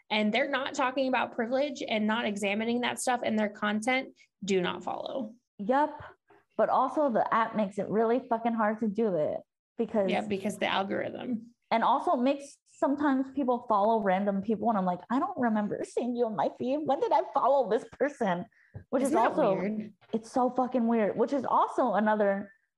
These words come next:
Speaker 2: uh, example of lack of consent within Instagram specifically. <laughs>
Speaker 1: Mm,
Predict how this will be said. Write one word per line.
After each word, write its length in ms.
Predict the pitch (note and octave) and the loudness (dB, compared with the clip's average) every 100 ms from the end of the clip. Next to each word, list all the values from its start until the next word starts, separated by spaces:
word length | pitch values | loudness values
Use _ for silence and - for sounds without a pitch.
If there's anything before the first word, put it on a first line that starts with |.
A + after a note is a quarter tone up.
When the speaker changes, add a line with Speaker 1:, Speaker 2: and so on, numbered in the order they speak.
| _ - | _ 0
Speaker 2:
uh, 180 | F3 E3+ | 0 2
example 460 | F#3+ F#3+ A3 G3+ G3+ F3 | -2 0 0 2 2 2
of 120 | F#3 | 2
lack 240 | F#3+ F#3+ | 0 -2
of 140 | F#3+ - | -4 -4
consent 360 | G3 F#3+ F#3+ - - _ | -6 -6 -8 -8 -14 _
within 220 | - G3+ F#3+ | -6 -4 -2
Instagram 600 | F#3 G3 - - F#3+ F#3+ | -2 -4 -8 -8 -8 -8
specifically. 600 | - F#3 F#3+ F#3+ F#3+ - - _ _ | -12 -12 -10 -10 -10 -10 -12 _ _
<laughs> 60 | C#5 - - _ - | -8 -8 -16 _ -4
Speaker 1:
Mm, 300 | A3+ G#3 - | 0 0 -2